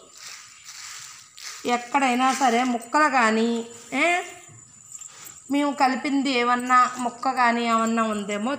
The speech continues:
చూడండి. ఈరోజు మీకు బద్ద ప్యాకింగ్ చూపిస్తున్నాను కదండి, ఇంకో రోజు గుళ్ళు ప్యాకెట్ చూపిస్తాను,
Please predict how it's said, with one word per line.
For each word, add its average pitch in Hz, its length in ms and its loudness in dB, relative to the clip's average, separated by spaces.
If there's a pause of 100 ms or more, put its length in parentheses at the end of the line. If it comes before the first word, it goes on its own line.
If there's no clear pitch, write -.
చూడండి. 208 500 -2 (600)
ఈరోజు 262 420 2 (140)
మీకు 269 260 -4 (800)
బద్ద 233 160 2 (120)
ప్యాకింగ్ 277 400 0
చూపిస్తున్నాను 240 640 -2
కదండి, 220 340 0 (180)
ఇంకో 262 200 -2 (100)
రోజు 247 240 0
గుళ్ళు 240 260 -2
ప్యాకెట్ 240 360 0
చూపిస్తాను, 208 600 -4